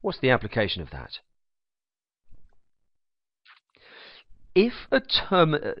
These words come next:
terminator nucleotide has been integrated into a strand, the strand will fluoresce at the wavelength of that tag. These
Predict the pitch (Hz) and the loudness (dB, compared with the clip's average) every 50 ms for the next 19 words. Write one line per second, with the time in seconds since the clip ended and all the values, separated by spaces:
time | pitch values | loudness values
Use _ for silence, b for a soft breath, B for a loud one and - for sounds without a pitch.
0 | - - - - - 208 196 156 135 127 117 - 117 120 131 147 160 - - 113 | -14 -16 -6 2 4 6 6 6 4 2 2 0 -2 0 0 0 0 -2 -2 -2
1 | 107 98 - 104 95 92 92 90 b b b b b b b - 110 143 139 113 | -2 -2 -4 -6 -6 -6 -6 -8 b b b b b b b -4 -2 0 0 0
2 | 107 123 113 113 131 185 202 - 123 - 110 101 95 92 - 85 80 90 85 - | 0 -2 0 4 4 2 2 2 -2 -4 -2 -2 -2 -4 -4 -6 -6 -8 -8 -8
3 | 85 76 73 - - - 170 156 117 78 69 67 92 127 - _ _ _ _ _ | -8 -6 -6 -6 -4 0 0 0 0 0 -4 -6 -8 -12 -14 _ _ _ _ _
4 | - _ B B B B B B B B - 160 139 - - - - - 226 208 | -20 _ B B B B B B B B -6 -4 -2 0 -2 -2 0 0 2 2
5 | 143 101 95 95 110 123 131 123 - - - - - 156 156 151 151 175 214 220 | 2 0 -4 -4 0 0 0 0 0 -4 -10 -8 -2 2 2 2 2 2 2 2
6 | - 71 90 113 - - - - - - - - _ _ _ - _ _ _ _ | 2 0 0 -2 -2 -2 -2 -4 -4 -6 -20 -20 _ _ _ -20 _ _ _ _
7 | _ - 156 147 - - 147 139 139 143 151 202 233 214 135 101 101 92 90 92 | _ 0 0 0 0 0 -2 -2 -2 0 0 2 2 2 0 -2 -4 -6 -6 -6
8 | 90 - - - - - 127 123 110 123 127 120 - - - - - - 147 127 | -8 -10 -14 -18 -8 -4 -4 -4 0 0 0 -2 -2 -4 -8 -12 -6 -4 -4 -4
9 | 98 80 67 62 62 - - _ _ _ _ _ _ _ _ _ _ _ _ _ | -4 -4 -8 -12 -16 -18 -20 _ _ _ _ _ _ _ _ _ _ _ _ _
10 | - - _ _ - - _ _ - - - - B B B B B B B B | -20 -20 _ _ -20 -20 _ _ -20 -20 -20 -20 B B B B B B B B
11 | B - - - - 185 185 160 123 - - | B -20 -14 -4 0 2 2 4 2 0 -4